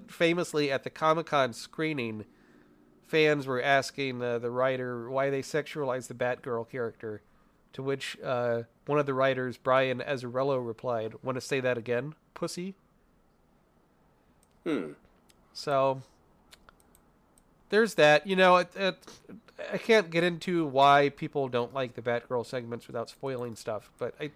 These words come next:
Speaker 1: I, it would be interesting to hear your take on it once you watch it.
Speaker 2: I'll, I'll
Speaker 1: Uh,
Speaker 2: make that,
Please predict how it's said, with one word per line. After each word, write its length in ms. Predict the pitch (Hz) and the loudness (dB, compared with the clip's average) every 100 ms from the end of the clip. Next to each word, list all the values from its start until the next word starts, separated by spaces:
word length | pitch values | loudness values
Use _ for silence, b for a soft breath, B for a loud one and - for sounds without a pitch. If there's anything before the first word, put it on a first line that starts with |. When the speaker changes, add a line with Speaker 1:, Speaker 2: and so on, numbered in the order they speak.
| - | -10
Speaker 1:
I, 60 | 156 151 | -8 -6
it 60 | |
would 160 | 165 151 | -6 -4
be 80 | 160 | -6
interesting 420 | 151 156 135 139 | -4 -6 -6 -10
to 80 | 123 | -10
hear 160 | 135 | -10
your 180 | 131 120 | -8 -8
take 300 | 110 135 120 | -8 -8 -6
on 160 | 113 117 | -4 -4
it 140 | 120 b b b b b - | -8 b b b b b -12
once 180 | 143 - | -12 -10
you 120 | 127 | -4
watch 360 | 123 120 - | -2 -2 -4
it. 60 | - | -2
Speaker 2:
I'll, 200 | 156 247 - | 0 2 4
I'll 100 | 220 | 4
Speaker 1:
Uh, 80 | |
Speaker 2:
make 160 | 226 240 | 2 2
that, 220 | 220 220 | 0 -2